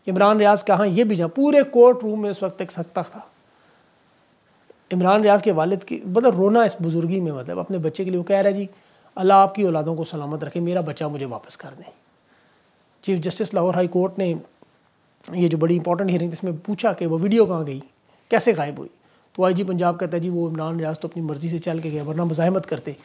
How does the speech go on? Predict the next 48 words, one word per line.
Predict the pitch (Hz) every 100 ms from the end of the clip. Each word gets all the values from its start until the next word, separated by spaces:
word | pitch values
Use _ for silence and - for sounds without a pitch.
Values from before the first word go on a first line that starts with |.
| - - -
और |
मुजाहिमत | 185 180 190 214
करते | 214 185 208
तो | 190
उधर | 185
ही |
मार | 180 139 127
देते, | 139 143
पता | -
नहीं।" | - - _ _ _ _ _ _ _
कहते, | 180 180
"वीडियो | 180 202 190
नहीं | 185
दिखाई | 165 151 143
उन्होंने।" | 143 - - - _ _ _ -
तीन | 214 220
गाड़ियाँ, | 190 185 196
कहते | 185
हैं, | 175
बाहर | 165 170
आके, | 165 160 165
सीसीटीवी | - 175 185 180 180
जेल | 165 185
के | 180 170
बाद | 160 156 156 - _ _ _
गाड़ियाँ | 185 202 220
बाकायदा | 202 220 208
तौर | 220 214 202
पर | 190
नज़र | 170 175
आती | 139 -
हैं। | 156 175 _ _ _ _ _ _
चीफ | - 202 - - -
जस्टिस | - 170 175 208
कह | - 190
रहे | 190
हैं, | 165
"जूम | 196 196
करें, | 185
इनकी | 180 175
नंबर | 170 175
प्लेट | 180 185
दिखाएं, | 175 175 170
शक्लें | 175 180 170
दिखाएं।" | 151 160 - _ _ 160
नहीं |
दिखा | 156 160
रहे। | 165